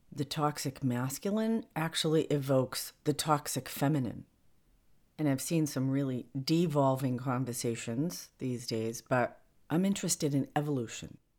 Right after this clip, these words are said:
in the evolving conversation, and how the healthy masculine and the healthy feminine can interplay with each other, both in relationship, in our culture, and within ourself.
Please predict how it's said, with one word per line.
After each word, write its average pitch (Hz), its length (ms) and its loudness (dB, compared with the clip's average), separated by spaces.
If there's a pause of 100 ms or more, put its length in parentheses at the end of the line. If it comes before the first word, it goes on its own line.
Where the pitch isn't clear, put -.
(220)
in 135 120 0
the 190 280 2
evolving 123 540 2
conversation, 110 800 -8 (720)
and 147 180 4
how 135 240 0
the 131 80 -2
healthy 185 460 4
masculine 139 640 2
and 117 120 -2
the 117 60 -2
healthy 165 460 -2
feminine 104 500 -4
can 110 220 -4
interplay 123 500 -4
with 117 160 -8
each 110 200 -8
other, 107 320 -4 (280)
both 143 280 4
in 127 120 2
relationship, 147 760 2 (440)
in 127 100 0
our 117 100 0
culture, 226 600 4
and 220 220 6
within 247 280 2
ourself. 175 600 -2